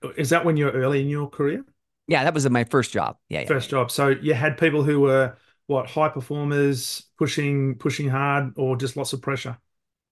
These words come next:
Speaker 2: Uh, kind of a combination. They were good,
Speaker 1: Okay.
Speaker 2: good, good at what they did. Uh, the manager actually was, um, not a good person. He was, could be, um, I don't know, he's mood swings. You could be with him one day.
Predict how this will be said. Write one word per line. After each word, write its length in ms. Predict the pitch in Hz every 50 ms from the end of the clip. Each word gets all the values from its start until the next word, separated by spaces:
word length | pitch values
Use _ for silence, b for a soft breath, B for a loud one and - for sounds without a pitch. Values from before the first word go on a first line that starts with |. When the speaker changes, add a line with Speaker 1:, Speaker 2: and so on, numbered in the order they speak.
| _ _ _ _ _ _ _ _ _ _ _ _ _ _ -
Speaker 2:
Uh, 300 | 208 214 233 233 240 240
kind 200 | 240 - 226 226
of 60 | 185
a 40 | 147
combination. 720 | - - 160 156 151 143 139 139 151 - - 180 196 175 -
They 100 | 151 147
were 120 | 135 127
good, 240 | 113 110 135 175 180
Speaker 1:
Okay. 80 | 123 120
Speaker 2:
good, 220 | 139 143 156 160 _ _ _
good 140 | - 127 139
at 40 | 143
what 100 | 170 170
they 100 | 185 180
did. 320 | 160 156 151 151 147 143 _ _ _ _ _ _ _ _ _ _ _ _ _ -
Uh, 140 | 139 139 117
the 120 | 120 127
manager 380 | 127 143 156 175 180 160 151 135
actually 420 | 131 135 139 - - - 127 123
was, 440 | 117 113 113 113 110 104 - - - - - -
um, 320 | 117 107 104 98 104 107
not 160 | 120 131 143
a 40 | 135
good 180 | 117 127 110 -
person. 440 | - 131 135 135 - 156 165 170
He 120 | 147 131 123
was, 380 | 113 107 104 101 - - - - _ _ _ _ _ _ _ _ _ _ _ _ _ _ _ _ _ -
could 180 | 123 107 98
be, 340 | 113 120 117 117 117 110 - - _ _ _ -
um, 440 | - 85 65 60 52 50 - - - _ _ _ _ _ _ -
I 80 | - 139
don't 100 | 120 117
know, 140 | 113 107 101
he's 220 | 104 104 - - - _ _ _ _ _ _ _
mood 380 | - - - 151 156 175 170 -
swings. 480 | - - 135 131 127 127 127 123 -
You 100 | 131 139
could 100 | 139 139
be 100 | 135 147
with 100 | 147 147
him 100 | 151 135
one 160 | 139 143 143 139
day. 340 | 143 139 139 143 147 -